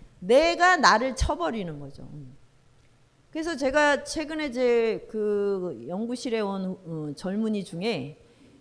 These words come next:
백육십팔 시간을 미드보다 자다, 미드보다 자다 이렇게 했었대요. 예, 정말 초인적인 노력 아닙니까? 그,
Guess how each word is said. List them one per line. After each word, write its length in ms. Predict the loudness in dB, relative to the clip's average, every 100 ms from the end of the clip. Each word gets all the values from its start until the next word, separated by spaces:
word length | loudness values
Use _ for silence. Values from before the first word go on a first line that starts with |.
| -6
백육십팔 640 | 0 0 0 -4 -4 -2 -2
시간을 920 | -2 0 0 2 0 0 -4 -6 -6
미드보다 640 | -4 -4 -4 -6 -4 -2
자다, 300 | -2 -2 0
미드보다 500 | 0 0 -2 0 0
자다 280 | 0 0 0
이렇게 600 | 0 -2 -6 -4 -2 -2
했었대요. 840 | -4 -6 -6 -4 -2 -2 -4 -10 -16 _ _ -20 -10
예, 480 | -2 0 0 -2 -6 -8
정말 260 | -4 -4
초인적인 1160 | -2 0 0 0 -2 -2 -2 -2 -2 -6 -8 -8
노력 300 | -2 0 2
아닙니까? 640 | 2 -2 -4 -2 -2 -4
그, 920 | -6 -4 -2 -4 -4 -4 -4 -6 -10